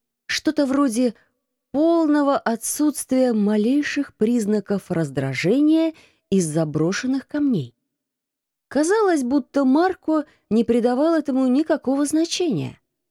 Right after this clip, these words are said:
Он не чувствовал ни злобы, ни обиды. Он только выразил некоторое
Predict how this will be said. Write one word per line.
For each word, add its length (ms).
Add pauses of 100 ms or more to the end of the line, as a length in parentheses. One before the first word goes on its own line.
(600)
Он 160
не 140
чувствовал 480
ни 160
злобы, 720 (140)
ни 180
обиды. 640 (680)
Он 240
только 420
выразил 600
некоторое 800